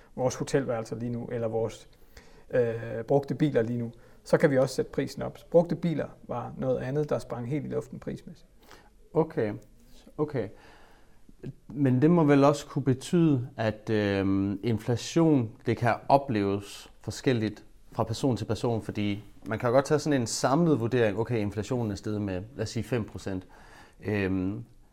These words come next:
Speaker 2: men hvis der er en, der går meget op i brugte biler og lever af at handle det, så oplever den person jo måske, i U S A i hvert fald, inflationen meget stærkere kontra en, der, lad os sige, sidder og spiller computer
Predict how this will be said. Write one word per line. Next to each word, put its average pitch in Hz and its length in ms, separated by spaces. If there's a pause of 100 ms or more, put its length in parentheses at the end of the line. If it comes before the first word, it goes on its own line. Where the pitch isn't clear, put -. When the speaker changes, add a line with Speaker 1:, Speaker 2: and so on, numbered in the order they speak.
(240)
Speaker 2:
men 113 320 (140)
hvis - 220
der 104 80
er 104 240 (180)
en, 156 320 (340)
der 92 100
går 92 160
meget 101 240
op 98 200
i 95 100
brugte 113 300
biler 147 360
og 104 240
lever 117 240
af 101 40
at 98 60
handle 127 240
det, 131 260 (240)
så - 140
oplever 120 340
den 143 200
person 117 360
jo 98 60
måske, 101 420
i 107 100
U 107 80
S - 80
A 135 60
i 117 40
hvert 104 160
fald, 90 240 (460)
inflationen 113 580
meget 101 220
stærkere 120 560 (120)
kontra 107 560
en, 113 300
der, 82 280 (880)
lad - 140
os - 60
sige, - 200
sidder 104 280
og 90 120
spiller 85 500
computer 135 520